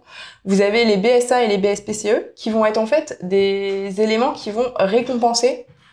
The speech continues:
euh, soit un salarié de l'entreprise, soit un prestataire ou un partenaire, euh, ou un membre du board. Donc en fait, c'est des bons qui vont vous permettre à terme d'avoir des actions à une valorisation qui sera prédéterminée.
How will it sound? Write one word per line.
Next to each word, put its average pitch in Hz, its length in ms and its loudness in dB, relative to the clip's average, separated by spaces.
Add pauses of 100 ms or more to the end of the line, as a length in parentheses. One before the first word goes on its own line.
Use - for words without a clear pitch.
(220)
euh, 190 300 2
soit 262 420 0
un 196 140 0
salarié 196 600 0
de 185 60 -12
l'entreprise, 185 500 -4
soit 247 360 2
un 185 300 0
prestataire 202 800 2
ou 190 80 2
un 180 60 0
partenaire, 180 680 -4
euh, 175 160 2
ou 175 120 0
un 170 120 2
membre 196 220 2
du 190 120 -2
board. 202 380 2 (440)
Donc 190 160 0
en 185 120 0
fait, 277 180 0
c'est 196 320 0
des 175 220 2
bons 180 300 0 (600)
qui - 180 -2
vont 254 160 4
vous 214 140 0
permettre 208 460 0
à 185 80 2
terme 226 240 -2
d'avoir 208 260 2
des 196 160 0
actions 190 240 -4 (1000)
à 208 180 2
une 214 100 2
valorisation 180 800 2
qui - 160 -12
sera 208 260 -2
prédéterminée. 196 760 0